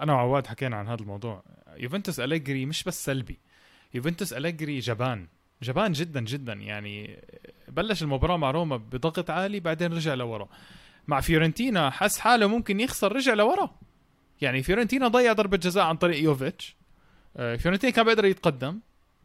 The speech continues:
آه، أليجري تفكيره الأول كان إني أطلع بالتعادل. أطلع بالتعادل من أرض، آه، فيورنتينا. طب عادي، أنا بقدر أفوز فيورنتينا، وين المشكلة؟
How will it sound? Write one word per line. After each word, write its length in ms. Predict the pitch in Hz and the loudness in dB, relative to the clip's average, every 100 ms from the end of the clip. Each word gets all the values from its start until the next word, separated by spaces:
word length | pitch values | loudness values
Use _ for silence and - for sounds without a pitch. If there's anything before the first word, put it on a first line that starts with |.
| - | -8
آه، 440 | 127 120 120 120 - - _ 143 | -4 -2 -4 -6 -10 -18 _ 0
أليجري 360 | 165 208 214 | 0 2 0
تفكيره 420 | 180 - 220 208 | 0 0 2 4
الأول 360 | 180 202 196 156 | 4 4 4 2
كان 380 | 175 180 208 220 147 | 0 0 -2 -4 -2
إني 180 | 147 | 0
أطلع 180 | 175 214 | 4 4
بالتعادل. 560 | 151 - 143 208 190 131 - - - - - - _ _ _ _ _ - | 4 2 2 2 0 -4 -10 -20 -20 -20 -20 -20 _ _ _ _ _ -2
أطلع 240 | 196 294 | 4 6
بالتعادل 540 | 214 196 147 220 214 185 | 6 4 6 8 6 4
من 160 | 147 | 4
أرض، 260 | 160 202 - - | 2 0 -2 -4
آه، 320 | 139 143 135 | -2 0 0
فيورنتينا. 640 | 131 151 143 131 160 175 269 _ - - - | 0 2 2 0 0 0 -2 _ -20 -20 -8
طب 140 | - 127 | -4 2
عادي، 240 | 254 269 | 4 4
أنا 80 | 202 | 4
بقدر 260 | 233 247 240 | 4 4 2
أفوز 240 | 254 226 | 2 0
فيورنتينا، 440 | 226 214 214 226 | 0 -2 -4 -2
وين 180 | 180 233 | 0 0
المشكلة؟ 400 | 240 226 - 170 | -2 -4 -6 -8